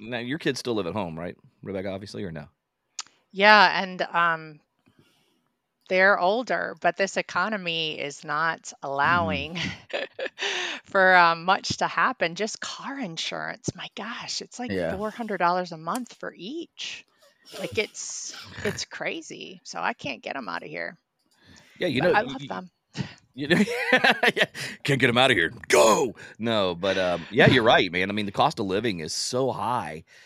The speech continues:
Speaker 1: um, compared to the incomes and the salaries that you, you get. It's, it's, like, impossible just to live out on your own in some cases, especially at a young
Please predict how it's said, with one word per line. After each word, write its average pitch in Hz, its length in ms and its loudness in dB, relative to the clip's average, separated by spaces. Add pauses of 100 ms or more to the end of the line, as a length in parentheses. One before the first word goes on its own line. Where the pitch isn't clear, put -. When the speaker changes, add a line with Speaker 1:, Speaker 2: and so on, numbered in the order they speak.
(220)
Speaker 1:
um, 85 400 0
compared 101 520 -2
to 92 360 -6
the 87 220 -8
incomes 95 440 -8
and 82 120 -12
the 76 60 -12
salaries 85 480 -4
that 71 200 -14
you, 76 140 -14 (140)
you 78 640 -18
get. 95 420 -2
It's, - 160 -14
it's, 101 200 -8
like, 98 180 -2
impossible 80 680 -12
just - 220 -16
to 76 80 -16
live 82 220 -8
out 78 160 -8
on 76 160 -10
your 76 160 -12
own 92 360 -6 (400)
in 85 80 -10
some 82 240 -8
cases, 71 540 -12
especially 104 400 -4
at 76 80 -6
a - 20 -12
young 85 380 -10